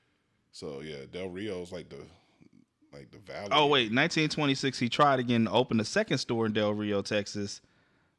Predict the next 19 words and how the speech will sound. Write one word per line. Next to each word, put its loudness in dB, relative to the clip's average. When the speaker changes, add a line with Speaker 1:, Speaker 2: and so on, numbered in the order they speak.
Speaker 2:
which -2
was 0
successful. -2
Okay, -4
yeah. -12
So -4
in, -2
in -4
nineteen -4
twenty-eight, -2
he -4
borrowed 2
thirty-eight 0
thousand, -4
realizing 0
the 0
need -4
to -4
expand -2